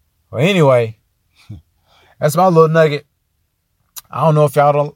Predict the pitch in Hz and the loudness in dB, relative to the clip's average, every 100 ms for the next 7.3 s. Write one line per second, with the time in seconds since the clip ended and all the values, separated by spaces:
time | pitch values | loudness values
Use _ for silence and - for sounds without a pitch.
0 | - 143 147 135 143 135 147 127 147 - | -4 0 0 0 0 2 0 -2 -8 -10
1 | _ _ _ _ _ 135 147 127 147 139 | _ _ _ _ _ -6 -6 -4 -2 -2
2 | 135 127 151 143 123 120 139 131 127 135 | -4 -2 0 0 0 0 0 0 -2 -2
3 | 143 139 135 131 120 _ _ _ _ 131 | -2 -2 -2 -2 -8 _ _ _ _ -4
4 | 131 123 107 90 - - 123 - _ _ | -2 -2 -4 -12 -20 -12 -10 -10 _ _
5 | _ _ _ _ - 139 131 170 165 156 | _ _ _ _ -2 -2 0 -2 0 0
6 | 151 143 147 156 143 139 139 135 120 123 | -2 -4 -6 -4 -4 -4 -2 -2 -2 -2
7 | 120 110 | -2 -4